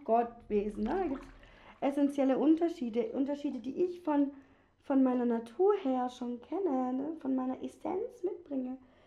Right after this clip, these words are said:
Ich hab, ähm, auch mal, mh, die Schwester von Mike, der ihr Lebenspartner, der hat, ähm, eine Kommune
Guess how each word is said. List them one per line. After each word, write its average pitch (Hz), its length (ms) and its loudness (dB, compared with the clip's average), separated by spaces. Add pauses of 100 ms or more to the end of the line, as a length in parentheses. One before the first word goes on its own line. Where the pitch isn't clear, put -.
(180)
Ich - 60 -6
hab, 294 220 0
ähm, 285 400 0 (440)
auch 262 140 2
mal, 262 360 4 (1080)
mh, 247 380 -6 (500)
die 247 380 0
Schwester 330 360 4
von 262 200 2
Mike, 277 420 4
der 285 100 2
ihr 262 300 2 (380)
Lebenspartner, 285 920 2 (500)
der 247 340 2
hat, 240 240 -2 (200)
ähm, 233 360 -4
eine 226 100 -8
Kommune 262 440 0